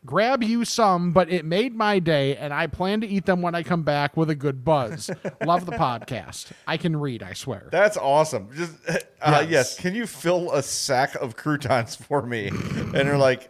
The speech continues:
Speaker 2: "Uh, yeah." I, I picture the guy from Ferris Bueller at, uh,
Speaker 1: Mm-hmm.
Speaker 2: the, the French restaurant. "Mm, yes." Mm. <laughs> Like, just, like, turning
Speaker 1: Yep.
Speaker 2: up their nose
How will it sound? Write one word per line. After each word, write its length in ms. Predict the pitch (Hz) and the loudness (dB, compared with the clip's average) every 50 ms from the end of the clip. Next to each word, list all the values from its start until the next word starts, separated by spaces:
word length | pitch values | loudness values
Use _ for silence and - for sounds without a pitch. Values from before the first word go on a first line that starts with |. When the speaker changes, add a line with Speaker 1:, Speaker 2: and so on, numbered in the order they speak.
| - | -12
Speaker 2:
"Uh, 260 | - 143 143 135 135 135 | -8 -6 -2 -2 -2 -2
yeah." 200 | 131 127 131 127 | 0 0 0 0
I, 360 | 127 127 151 160 180 190 180 170 | 2 4 4 4 4 4 2 2
I 40 | |
picture 320 | 156 - 165 156 - 180 170 | 0 0 -2 -4 -2 -4 -4
the 100 | 147 147 | -4 0
guy 240 | 123 135 123 123 123 | 2 4 4 4 4
from 200 | - 131 123 110 | 2 -2 -8 -6
Ferris 300 | - - 110 113 113 107 | -2 -2 -2 -2 -2 -4
Bueller 480 | - - 110 107 101 107 110 110 113 110 - _ _ _ _ _ _ _ _ - | -8 -10 -10 -8 -6 -4 -4 -4 -6 -8 -12 _ _ _ _ _ _ _ _ -6
at, 240 | - 110 110 107 98 | 0 2 2 2 4
uh, 240 | 104 104 101 101 - | 4 2 4 2 2
Speaker 1:
Mm-hmm. 80 | 87 90 | 0 0
Speaker 2:
the, 120 | 110 110 107 110 107 | 0 0 -2 -2 -6
the 120 | 120 113 113 | -6 -6 -6
French 320 | - - 117 113 98 - | -2 -2 -2 -2 -2 0
restaurant. 480 | 110 107 104 104 - 117 107 110 123 - - 240 | 0 0 0 0 0 -2 -2 -2 -2 -4 -10 -10
"Mm, 240 | 190 156 160 147 135 | -8 -8 -8 -10 -8
yes." 380 | 135 147 143 135 127 123 - | -4 0 2 2 2 0 -4
Mm. 500 | - - 196 175 151 147 143 143 156 180 - - - - | -12 -14 -12 -10 -10 -10 -10 -10 -12 -12 -14 -14 -10 -8
<laughs> 80 | 226 - | -4 0
Like, 120 | 202 - - | 0 0 0
just, 260 | 220 - 175 147 139 | -2 -10 -6 0 0
like, 180 | 180 190 165 151 | 0 0 0 0
turning 280 | 175 196 196 - 151 | 2 2 4 4 2
Speaker 1:
Yep. 100 | 147 143 | 0 0
Speaker 2:
up 40 | 147 | -2
their 140 | 180 160 127 | -2 -4 -2
nose 480 | 131 143 135 127 151 156 131 - - | 2 2 2 2 0 -4 -8 -8 -10